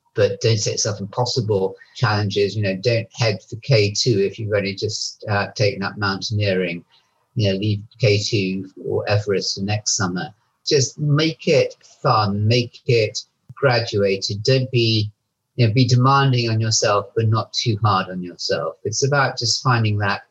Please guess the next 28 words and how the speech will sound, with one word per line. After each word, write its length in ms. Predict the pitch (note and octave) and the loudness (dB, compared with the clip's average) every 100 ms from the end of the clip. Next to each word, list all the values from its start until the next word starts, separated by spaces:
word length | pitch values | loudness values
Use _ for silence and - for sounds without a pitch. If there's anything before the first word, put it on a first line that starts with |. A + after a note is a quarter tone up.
| - | 0
perfect 440 | A#2 A2 - G#2+ | 0 0 -2 -2
mean. 340 | G#2+ G#2+ G2+ G#2 | 0 0 0 0
And 100 | A2 | 4
hey, 180 | C3+ B2+ | 4 4
you 140 | B2+ | 4
know, 180 | C3 B2+ - _ _ _ | 2 2 -2 _ _ _
it's 220 | C3+ - | -4 -2
fine 300 | - D3 C3 | 0 2 4
to 100 | A2+ | 2
fail. 400 | A2 A#2+ G2 E2 | 0 0 0 0
It's 220 | E2 - - | -4 -8 -2
fine 360 | B2+ A#2 A2 | 0 2 2
not 240 | A#2+ A#2 - - | 2 0 -6 -2
to 300 | G#2 F#2+ F#2 - _ _ _ | 0 2 -2 -8 _ _ _
get 140 | B2+ A2 | 2 4
into 260 | G#2 G#2 | 2 0
that 280 | G#2+ A2 A2+ | -2 -2 -2
uni, 520 | A2+ A#2 A2 A2 A2 | 0 0 0 0 0
not 320 | A2 A#2 - - | 2 0 0 -4
to 140 | A2 | -4
get 240 | G2+ G2+ G2+ | 0 0 0
a 40 | |
first, 560 | - G#2 G2+ F#2+ - A2 | -2 0 0 -2 -2 2
not 320 | A2+ A2+ - | 2 0 -4
to 100 | G#2 | -4
get 240 | G2+ - | -4 -4
that 280 | G#2 F#2 - | -6 -6 -6
job, 420 | - G2+ F#2+ F#2 | -4 0 2 0